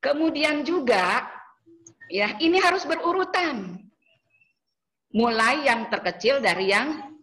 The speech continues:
terbesar. Begitu juga dengan harga. Ya. Nah, jadi jangan sampai salah. Di sini, pada kurva keseimbangan, ini ada dua. Ya, ini ada dua nih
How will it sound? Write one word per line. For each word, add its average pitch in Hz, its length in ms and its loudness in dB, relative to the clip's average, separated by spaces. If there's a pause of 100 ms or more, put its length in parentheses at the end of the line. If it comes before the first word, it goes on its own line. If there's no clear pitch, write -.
terbesar. 190 760 -4 (320)
Begitu 170 400 0
juga 190 240 2
dengan 208 320 0
harga. 208 480 4 (720)
Ya. 175 500 -4 (1700)
Nah, - 240 -4
jadi 214 240 -2
jangan 240 400 0
sampai 220 400 -4
salah. 240 560 0 (880)
Di 226 100 2
sini, 294 420 4 (680)
pada 233 400 2
kurva 262 560 2
keseimbangan, 202 1120 0 (320)
ini 285 160 2
ada 311 240 2
dua. 320 260 4 (1300)
Ya, 165 340 -2
ini 226 140 -6
ada 226 180 0
dua 220 240 0
nih 196 400 -4